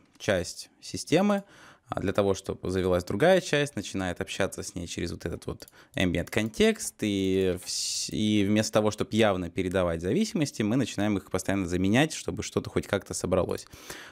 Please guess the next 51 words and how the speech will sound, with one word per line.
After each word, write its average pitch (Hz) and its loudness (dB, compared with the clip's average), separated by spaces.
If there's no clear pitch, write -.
А - 0
ещё 147 0
хуже 131 2
будет, 110 2
если 98 -2
будет 90 0
такой - -4
shared 98 2
state, 151 -2
когда 92 -2
из, 92 -4
из, - -6
э, - -8
race 92 4
condition, 110 0
когда, 92 2
а, 90 2
один 107 2
должен 98 -2
успеть 98 -2
поставить 92 -2
свою 87 -6
зависимость, 92 2
запустить 95 -2
кого-то 90 2
другого, 98 6
там 104 2
ещё 98 -2
кто-то 95 -4
это 90 -4
всё - -2
будет 90 -4
пытаться 90 0
менять, 90 -2
и - -12
чтоб 87 -8
запустить 92 -10
кого-то 90 0
третьего, 120 2
и 85 -2
в - -6
итоге 117 2
это - -2
с-, - -8
очень - -4
сильно 95 -4
будет - -6
отражаться 90 2
на 90 0
ком-то - -4
четвёртом. - -2